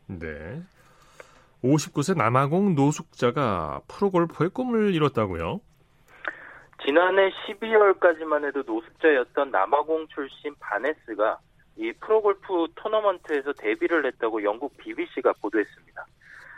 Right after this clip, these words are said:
Speaker 2: 바네스가 프로골퍼가 된 건 우연한 기회인데요.
Speaker 1: 네.
Speaker 2: 지난해 말 노숙자들을, 어, 위한 아-, 아침 식사 식당을 운영하던 가게 주인을 만났는데,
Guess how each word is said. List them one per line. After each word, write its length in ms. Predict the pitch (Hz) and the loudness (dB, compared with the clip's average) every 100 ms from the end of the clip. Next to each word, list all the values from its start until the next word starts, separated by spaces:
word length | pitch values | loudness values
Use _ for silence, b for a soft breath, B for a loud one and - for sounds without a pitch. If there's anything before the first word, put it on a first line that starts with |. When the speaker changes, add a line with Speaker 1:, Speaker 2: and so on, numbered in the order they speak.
| B - | B 0
Speaker 2:
바네스가 540 | 107 143 165 170 175 | 2 2 0 2 2
프로골퍼가 1200 | - 214 214 196 196 - 180 165 156 147 135 143 | 2 0 2 2 0 2 4 4 2 0 0 0
된 300 | 123 117 113 | -2 -6 -8
건 240 | 110 151 160 - | -2 -2 -4 -12
우연한 400 | 117 160 180 170 | -2 -2 0 -6
기회인데요. 1080 | 151 123 110 110 _ 117 98 _ 101 131 151 _ _ b | -8 -8 -8 -10 _ -10 -10 _ -4 -4 -4 _ _ b
Speaker 1:
네. 300 | 87 76 73 | -6 -6 0
Speaker 2:
지난해 320 | 131 156 156 | 0 2 0
말 380 | 151 160 160 156 | 2 4 4 2
노숙자들을, 1080 | 113 120 - - 170 160 147 139 131 117 - | 0 -2 -4 2 2 4 4 4 4 0 -2
어, 360 | 107 104 101 98 | 0 2 0 -2
위한 320 | 107 120 131 | -2 -2 -2
아-, 200 | 110 98 - _ - | 0 -2 -2 _ -2
아침 380 | 101 - 196 202 | -2 -2 -10 -8
식사 360 | - - 139 123 | -10 0 2 2
식당을 420 | - - 139 131 | -2 -2 0 0
운영하던 500 | 107 113 120 113 117 | -2 0 0 0 -2
가게 380 | - 104 - 170 | -2 -2 0 0
주인을 380 | 156 139 127 110 | 0 -2 0 0
만났는데, 720 | 92 98 117 101 90 120 | 0 -2 -4 -4 2 2